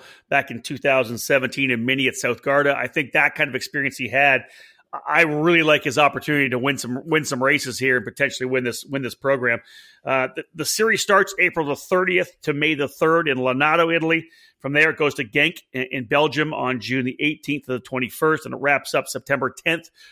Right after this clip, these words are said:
to the thirteenth in Le Mans, France. Uh, I, I, hopefully we can get another driver diary going 'cause I, I, I love those diaries that we've had before. Um, I think Connor's gonna do a great job over there. I look forward to seeing what he can do.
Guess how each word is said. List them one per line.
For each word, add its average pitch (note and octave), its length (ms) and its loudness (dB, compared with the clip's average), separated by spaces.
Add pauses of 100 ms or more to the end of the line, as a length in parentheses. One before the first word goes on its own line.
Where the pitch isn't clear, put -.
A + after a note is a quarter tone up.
(120)
to C3+ 60 -14
the C#3 80 -4
thirteenth C#3+ 520 -4
in B2 100 -2
Le B2+ 80 0
Mans, C3 320 4
France. B2+ 580 -2
Uh, C3 300 -2 (480)
I, D#3 60 0
I, D3+ 220 -4
hopefully A3+ 360 2
we G3+ 80 -2
can F#3 80 -2
get F#3 80 2
another F3 160 4
driver D#3+ 320 4
diary E3 400 4
going F3+ 280 2
'cause C3 180 -4
I, D3 60 6
I, C#3+ 180 2 (200)
I C3+ 80 -2
love D3 240 2
those D#3 160 0
diaries D#3 420 2
that D#3 80 -2
we've D3 120 -4
had C#3 220 2
before. D3+ 480 0 (340)
Um, B2 480 -2 (100)
I - 120 0
think D3+ 140 -2
Connor's D3 360 2
gonna C3+ 160 -4
do C3 140 0
a B2+ 40 0
great B2 360 -2
job B2 240 2
over A#2 120 -2
there. A#2+ 120 0
I - 20 0
look B2 160 -4
forward B2+ 200 -4
to A2 40 -14
seeing A#2 180 -10
what A#2 80 -6
he A2 60 -12
can A2 140 -14
do. A#2 120 -6